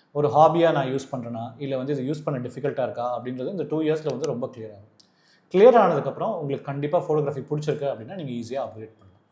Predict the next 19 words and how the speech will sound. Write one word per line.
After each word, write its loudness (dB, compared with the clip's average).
இன்னொரு 10
ரீசன் 4
நீங்க -2
கண்டிப்பா 2
கன்சிடர் -2
பண்ண -4
வேண்டியது, -8
டிராவல்லாம் 6
பண்றீங்க, -2
உங்களுக்கு -8
கேமரா 2
எல்லா 4
இடத்துக்கும் -4
எடுத்துட்டு -6
போகணும், -10
கொஞ்சம் -2
சேஃபா 2
இருக்கணும் 2
அப்படின்னா -8